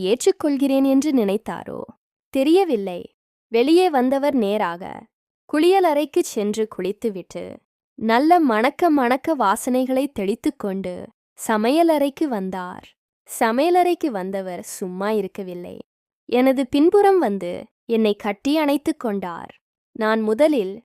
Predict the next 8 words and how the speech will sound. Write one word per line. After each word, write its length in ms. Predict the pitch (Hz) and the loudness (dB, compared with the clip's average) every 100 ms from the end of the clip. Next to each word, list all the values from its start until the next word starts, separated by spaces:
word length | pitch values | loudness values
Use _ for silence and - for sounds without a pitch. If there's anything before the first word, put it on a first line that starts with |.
| _ | _
வேண்டாம் 600 | - 196 226 285 311 339 349 | -18 0 2 4 4 4 4
என்று 320 | 349 339 359 | 4 4 4
நினைத்தாலும் 840 | 339 285 294 190 175 175 175 175 - _ _ _ | 4 2 0 -6 -8 -10 -12 -16 -20 _ _ _
அவரின் 440 | 233 233 247 254 - | 0 2 2 0 0
அரவணைப்பு 880 | 208 226 330 381 359 - 180 170 185 - _ | 0 2 4 4 2 0 -8 -10 -12 -18 _
என்னை 300 | 240 247 247 | 0 2 2
ஒருவிதமான 760 | 240 247 370 392 359 330 311 302 | 4 6 6 4 4 2 2 0
சுகங்களுக்கு 760 | - 208 196 214 226 226 - | -2 -4 -2 -2 0 -2 -4